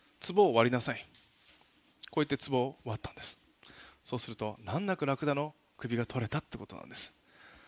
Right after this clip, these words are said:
もちろん、めでたし、めでたしではないんです。<laughs> 実はですね、これは中東に伝わる一つのお話なんです。このお話が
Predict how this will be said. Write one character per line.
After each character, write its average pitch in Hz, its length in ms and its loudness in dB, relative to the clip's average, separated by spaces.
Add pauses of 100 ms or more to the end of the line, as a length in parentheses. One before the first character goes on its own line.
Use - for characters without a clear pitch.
(300)
も 143 100 -2
ち 190 120 -4
ろ 180 140 4
ん、 - 220 -8
め 131 140 6
で 147 80 6
た 143 140 2
し、 139 160 -4
め 123 100 4
で 139 80 6
た 147 100 4
し 135 240 0
で 135 80 4
は 147 220 4
な 117 320 2
い 120 60 -2
ん 104 60 -8
で 110 100 -8
す。 - 160 -6 (720)
<laughs> - 800 -6
実 139 200 2
は 208 80 12
で 135 80 4
す - 80 -10
ね、 127 100 10
こ 151 140 8
れ 160 40 12
は 147 80 12
中 214 320 0
東 208 160 6
に 202 120 4
伝 170 260 4
わ 160 60 2
る 151 80 0
一 156 180 -2
つ 139 140 -4
の 98 240 2
お 104 80 -4
話 117 320 -4
な 107 80 -2
ん 101 40 -8
で 101 60 -8
す。 - 160 -12 (800)
こ 185 120 2
の 214 120 10
お 196 60 10
話 202 280 4
が 175 220 12